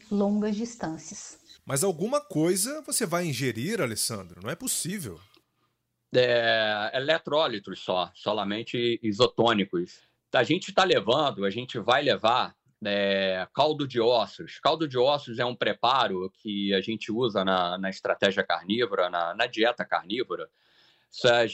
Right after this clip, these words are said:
Speaker 3: é, simplesmente você coloca ossos numa panela de pressão, água, né? Coloca sal e deixa ferver aquilo ali.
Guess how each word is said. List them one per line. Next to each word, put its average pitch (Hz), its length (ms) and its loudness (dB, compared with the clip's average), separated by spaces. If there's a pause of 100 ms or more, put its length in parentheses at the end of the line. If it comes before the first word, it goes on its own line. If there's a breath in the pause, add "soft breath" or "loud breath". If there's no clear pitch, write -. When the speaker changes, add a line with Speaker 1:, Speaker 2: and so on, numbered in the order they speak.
Speaker 3:
é, 110 200 4
simplesmente 131 680 -2
você 113 380 2
coloca 123 420 4
ossos 135 520 2
numa 123 200 -4
panela 120 400 0
de 131 80 -20
pressão, 127 580 -2
água, 135 440 2
né? 139 280 -2 (200)
Coloca 107 340 0
sal 123 580 2 (540)
e 123 220 -4
deixa 131 260 4
ferver 120 520 2
aquilo 113 260 2
ali. 127 360 2